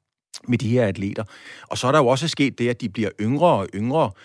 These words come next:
og jo yngre de er, jo mere skal de jo også beskyttes, øh, for ikke at komme til at sige noget, øh, noget dumt. Og så, der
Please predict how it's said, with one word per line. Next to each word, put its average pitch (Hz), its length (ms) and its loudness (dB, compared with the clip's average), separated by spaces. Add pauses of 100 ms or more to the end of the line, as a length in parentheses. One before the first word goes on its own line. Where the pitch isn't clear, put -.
(220)
og 98 140 -4
jo 101 200 -4
yngre 151 280 0
de 117 200 -4
er, 101 100 -2
jo 139 140 2
mere 110 260 -2
skal 131 200 -8
de 95 60 -8
jo 87 140 -6
også 92 180 -8
beskyttes, 143 680 -6
øh, 92 100 -8
for 101 180 -4
ikke 104 200 -4
at 117 80 -4
komme 98 180 -6
til - 120 -6
at 123 80 -4
sige 113 240 -4
noget, 98 400 -4
øh, 90 200 -18
noget 95 180 -6
dumt. - 220 -6
Og 98 100 -14
så, 117 100 -2
der 117 60 0